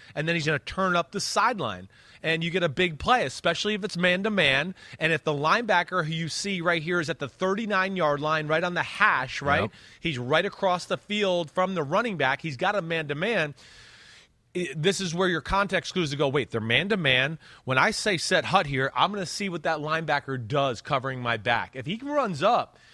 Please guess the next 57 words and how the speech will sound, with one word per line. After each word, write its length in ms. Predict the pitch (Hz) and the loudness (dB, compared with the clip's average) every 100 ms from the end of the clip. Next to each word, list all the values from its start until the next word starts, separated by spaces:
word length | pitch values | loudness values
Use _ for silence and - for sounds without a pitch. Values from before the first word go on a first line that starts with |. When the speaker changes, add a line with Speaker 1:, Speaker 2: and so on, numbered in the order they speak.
| - - | -12 -2
Speaker 1:
there's 200 | 208 262 | 0 0
a 60 | |
chance 320 | - 214 208 - | -2 -2 -2 -2
he 140 | 202 | -4
could 140 | 185 | -2
get 200 | 160 131 | -4 -4
picked 320 | - 214 - 139 | -2 -4 -4 -4
by 140 | 139 | -2
my 160 | 139 135 | -2 -6
tight 320 | - 160 156 | -4 -4 0
end. 260 | 196 95 80 - - | -2 -4 -12 -20 -6
And 180 | 147 156 | -4 0
that's 280 | 180 233 226 | 0 0 -2
what 160 | 220 | -2
happened. 600 | 131 165 190 - 127 120 - - - | 0 4 4 2 -2 -4 -10 -12 -6
And 180 | 160 | -2
these 200 | 185 202 | -2 -2
are 60 | 202 | -2
the 100 | 180 | -2
things 260 | 151 170 - | -2 -4 -4
Fields 600 | 180 180 175 180 185 - - | -2 0 2 0 -4 -12 -10
and 140 | 151 156 | -4 0
the 40 | |
young 200 | 160 165 | 0 0
quarterbacks 440 | 170 165 156 147 - | 0 2 2 0 0
can 140 | 160 | 4
all 180 | 175 262 | 4 4
get 160 | 214 | 2
better 300 | 143 143 135 | 2 2 2
on. 240 | 131 131 147 - - | 2 2 -2 -12 -4
But 100 | 170 | -2
see, 200 | - 220 | 0 0
here 140 | 185 | 0
you 120 | 196 175 | 0 2
go. 180 | 165 | 2
Here's 240 | 123 165 143 | 2 0 -2
the, 100 | 151 | -2
s-, 460 | 135 - - 147 139 | -2 -6 -10 -14 -10
s-, 100 | 170 | -6
save 280 | - 175 160 | 0 0 0
it 80 | 151 | 0
here. 260 | 165 98 - - - | -2 -2 -6 -20 -12
See, 280 | - 180 190 | -2 0 0
so 160 | 196 | 2
that 240 | 165 196 196 | 2 2 4
line, 260 | 185 202 | 2 2
so 140 | 151 160 | 0 -2
you 100 | 156 | -2
see 200 | - 202 | -2 -4
the 100 | 233 | -2
tailback. 560 | 190 170 143 127 147 | 2 2 2 0 0
He's 180 | 165 147 | -4 -4
running 220 | 151 156 | -2 -2
out 60 | 160 | -2
of 60 | 143 | 0
the 60 | |
backfield. 460 | 139 160 - 110 | 2 0 0 -4